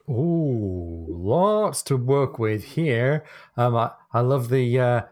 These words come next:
the lion and the sandstorm. This sounds like, sounds like a whole new environment for Stephen to have his adventures in.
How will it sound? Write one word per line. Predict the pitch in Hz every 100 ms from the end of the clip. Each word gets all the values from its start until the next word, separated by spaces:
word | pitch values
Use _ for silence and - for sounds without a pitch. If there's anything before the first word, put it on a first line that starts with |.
| -
the | 123
lion | 123 127 156 170 170 170
and | 151
the | 143
sandstorm. | - 165 160 - 160 151
This | 135 -
sounds | 127 113
like, | 104 101 - _ _ _
sounds | - 110
like | 110
a | 104
whole | - 139
new | 131
environment | 127 110 120 117 107 110
for | 107
Stephen | - 107 101
to |
have | 101 110
his | 107
adventures | 107 110 104 101
in. | 98